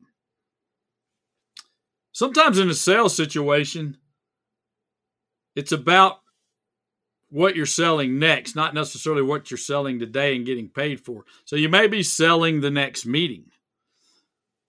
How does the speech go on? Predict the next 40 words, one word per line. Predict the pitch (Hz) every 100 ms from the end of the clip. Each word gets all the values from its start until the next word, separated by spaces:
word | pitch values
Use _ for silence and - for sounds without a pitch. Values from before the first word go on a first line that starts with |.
| _ _
So | - 139
you | 143 160 -
ask | 127 160 185 -
for | - 160
the | 180 170
next | 139 151 -
meeting. | 190 247 165 - _
Go | 131 143
ahead | 151 170
and | 160
set | 147 143
it | 151 151
up | 175 - _
while | 107 113 143
you're | 170 170
there | 175 196 104 -
or | 117 113
while | 120 143
you're | 151 156
on | 160 156
the | 147
phone. | 170 170 117
Ask | 110 147 147
for | 180
what's | 143 165 160 -
next. | 156 131 - - _ _ _ _ _ _ _ _ _ _ _ _ _ _ _ _
Ask | 117 147 165
for | - 208
directions. | 202 208 269 - - - - _ _ _ _ _
If | _
you | 117
don't | 160
know | 165
how | 170
to |
get | 131 170 -
somewhere, | 180 170 226
ask | 151 156
for | - 175
directions. | 170 185 190 - 123 - -